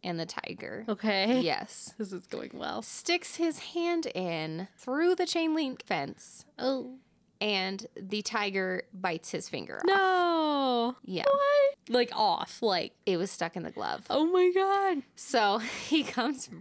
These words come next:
Speaker 1: running back down. Like, he's running. His hand is bleeding everywhere. He's holding his hand. Obviously, hi-, his glove's gone. He's bleeding profusely.
Speaker 2: And, like,
Speaker 1: Running
Speaker 2: could you
Speaker 1: down.
Speaker 2: tell?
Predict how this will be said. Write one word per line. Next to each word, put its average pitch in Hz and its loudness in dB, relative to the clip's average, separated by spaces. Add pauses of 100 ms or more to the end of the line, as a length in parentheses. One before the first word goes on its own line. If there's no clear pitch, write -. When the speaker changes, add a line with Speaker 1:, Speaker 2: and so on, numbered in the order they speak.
Speaker 1:
running 220 2
back 254 0
down. 226 0
Like, 175 -2
he's 240 -2
running. 170 -2
His 185 -4
hand 208 -2
is 165 0
bleeding 170 -2
everywhere. 156 0
He's 160 -6
holding 165 -4
his 170 -6
hand. 151 -4 (220)
Obviously, 151 -2 (100)
hi-, 180 -4
his 175 -2
glove's 156 -2
gone. 147 0
He's 170 -10 (100)
bleeding 165 -4
profusely. 165 -4 (100)
Speaker 2:
And, 240 4
like, 220 6
Speaker 1:
Running 220 4
Speaker 2:
could 202 2
you 196 6
Speaker 1:
down. 170 4
Speaker 2:
tell? 226 2